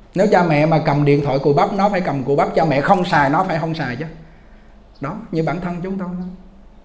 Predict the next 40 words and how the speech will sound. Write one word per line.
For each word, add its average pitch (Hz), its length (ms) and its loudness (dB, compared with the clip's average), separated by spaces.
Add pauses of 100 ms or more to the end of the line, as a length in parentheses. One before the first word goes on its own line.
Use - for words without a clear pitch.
(1400)
Phải 127 160 -4
nói 156 160 0
vào 131 180 0
thực - 280 -8
tiễn 113 260 -2
cuộc - 160 -2
sống 196 360 -6
để 120 200 -2
cho 143 80 -2
họ 110 200 -6
có 160 100 -8
thể 120 220 -8
thành 117 160 -4
một 101 160 -6
con 123 160 -4
người 101 320 -4 (340)
lương 131 240 0
dân 123 220 -2
đã, 117 160 -6 (580)
hiền 113 240 -4
nhân 120 140 -6 (100)
đã. 110 100 -10 (380)
Cho 139 100 0
là - 200 0
thèm 123 160 2 (120)
thiện 127 280 4
nhân 139 220 -2
rồi 127 100 -2
bắt - 120 -6
đầu 127 100 -4
mới 131 120 -2
biết 170 180 0
lên 139 140 -2
hiền 120 280 0
nhân, 127 200 -4
mới 147 100 -2
bước 165 160 -4
lên 135 160 -6
thánh 160 220 -6
nhân. 139 220 -4